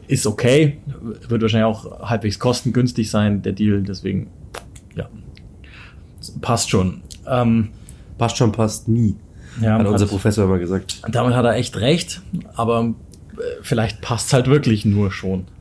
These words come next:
Speaker 1: in dem Fall. Und dann haben wir noch, ähm, Norwich mit einem Transfer, den ich dann schon ein bisschen besser finde. Ondřej Duda wird ausgeliehen von der Hertha und geht jetzt, äh, erstmal leihweise,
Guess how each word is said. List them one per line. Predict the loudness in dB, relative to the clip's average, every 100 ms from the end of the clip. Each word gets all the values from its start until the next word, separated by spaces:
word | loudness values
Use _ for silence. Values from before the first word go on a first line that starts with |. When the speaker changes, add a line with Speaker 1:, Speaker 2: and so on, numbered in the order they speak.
| -14
Speaker 1:
in | -10
dem | -8
Fall. | -8 -10 -12 -18 -18 -16 -16 -6
Und | -2
dann | 0
haben | 2
wir | 2
noch, | 0 -2 -12 -16 -18 -6
ähm, | 0 2 2 0 0
Norwich | 0 2 0 -2
mit | -2
einem | 0 0
Transfer, | 0 -2 0 2 2 -2 -8 -14 0
den | 2
ich | 2
dann | 2
schon | 2
ein | 2
bisschen | 2 2
besser | 2 2
finde. | 4 4 4 2
Ondřej | 2 2
Duda | 2 4 4
wird | 2 -2
ausgeliehen | -2 -2 0 0 0
von | -2 0 0 0 0 2 2 0 -4 -4
der | 0
Hertha | 2 2 2 0 -4 -14 -14 -12 -2
und | 0 0 0
geht | -2 0
jetzt, | -2 -2 -8 -10
äh, | -6 -2 0 2
erstmal | 2 2 4
leihweise, | 4 2 2 2 0 2 0